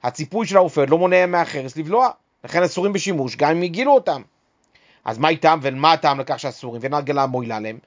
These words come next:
כי דינם ככלי חרס, והתורה העידה על כלי חרס שאני יוצא מידי דופנו לעולם. ליג-, לגבי כלי מתכת שבישלו בבשר קודש, התורה אומרת, הוא מורק ושותף במים. לגבי כלי חרס, "יישבר".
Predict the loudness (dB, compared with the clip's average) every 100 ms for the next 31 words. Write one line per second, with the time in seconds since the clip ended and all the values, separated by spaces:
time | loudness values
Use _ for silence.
0 | _ _ _ -2 4 4 2 -4 -2 0
1 | 0 0 0 2 6 6 4 0 2 6
2 | 6 2 -2 -6 0 0 0 -2 -6 -6
3 | -6 -6 -4 -6 -2 0 2 2 2 -2
4 | _ _ _ _ 4 4 6 4 4 2
5 | 0 -2 -2 -4 -6 -10 -8 -6 -4 -2
6 | -2 -2 -4 -2 2 2 2 2 2 0
7 | -2 _ _ _ _ 0 4 6 4 2
8 | -6 -4 0 0 2 2 2 -2 -10 0
9 | 4 4 2 -6 _ _ -2 -2 2 2
10 | 4 2 -2 -18 -20 _ _ -8 2 4
11 | 6 4